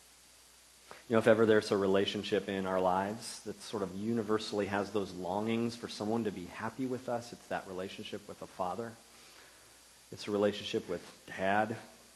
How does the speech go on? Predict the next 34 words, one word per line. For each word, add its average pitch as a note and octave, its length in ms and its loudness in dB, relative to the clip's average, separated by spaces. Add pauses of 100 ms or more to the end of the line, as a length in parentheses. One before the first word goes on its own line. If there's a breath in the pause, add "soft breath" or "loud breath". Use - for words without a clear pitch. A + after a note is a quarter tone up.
(540 loud breath)
I've G2 160 -2
been G#2+ 160 2
in, G2+ 240 2
for G2 60 -10
the G#2 60 2
last G2+ 260 4
ten G#2 160 2
years, G#2+ 380 0
experimenting G#2 800 -2 (300 loud breath)
by, G2+ 220 4
I, G2+ 260 0
I G#2 40 -2
joined A2 320 0
this, - 300 -4
um, F#2+ 260 -6 (240)
men's A#2 380 -2
counseling A#2 580 0
group. F#2 220 -4
So - 100 -6
you've G2 100 -2
got G#2 140 0
six - 340 -4
to - 100 -12
seven, G#2+ 580 2 (680 loud breath)
I - 40 -20
think - 180 -14
seven B2+ 360 8
of A#2 120 4
us A#2 320 4
men A#2+ 240 2
of A2 100 2
all C#3 140 8
different D#3 300 4
ages B2 560 2